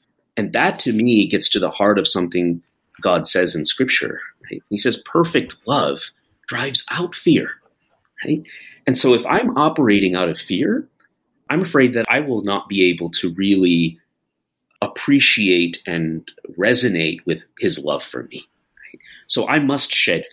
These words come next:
fear. I must be willing to say, "I'm willing to go wherever as long as I am going with the Holy Spirit." <laughs> There is nothing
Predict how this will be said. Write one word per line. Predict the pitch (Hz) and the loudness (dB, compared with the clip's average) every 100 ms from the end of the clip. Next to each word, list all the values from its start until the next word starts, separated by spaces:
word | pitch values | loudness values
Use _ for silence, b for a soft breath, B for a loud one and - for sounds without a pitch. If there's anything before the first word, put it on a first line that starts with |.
| - | -6
fear. | 76 - - b b b | -6 -6 -18 b b b
I | 110 104 | -2 -2
must | 101 113 135 127 - | 0 0 0 0 -2
be | 101 | -6
willing | 85 98 104 90 85 | -2 2 2 2 -2
to | - | -4
say, | - 87 82 78 - B B _ _ _ | -2 0 0 -2 -8 B B _ _ _
"I'm | 110 113 117 | -4 0 0
willing | 101 98 92 | 0 0 0
to | 82 | -2
go | 85 87 87 | -4 0 0
wherever | 82 87 82 - 92 85 78 78 | 0 -2 -4 -4 -4 -4 -6 -4
as | 92 82 | -6 -6
long | 85 98 101 | -4 -2 0
as | 92 82 92 | -2 -4 -6
I | 90 | -4
am | 87 76 | -4 -2
going | 87 87 82 78 | 0 0 -2 -4
with | - | -8
the | 71 | -6
Holy | 78 73 | -4 -2
Spirit." | - 58 - - | -4 -4 -10 -12
<laughs> | B B B B B B | B B B B B B
There | 110 120 | 2 2
is | - 107 98 | 2 -2 0
nothing | 104 110 - 71 - | -2 -2 -2 -4 -6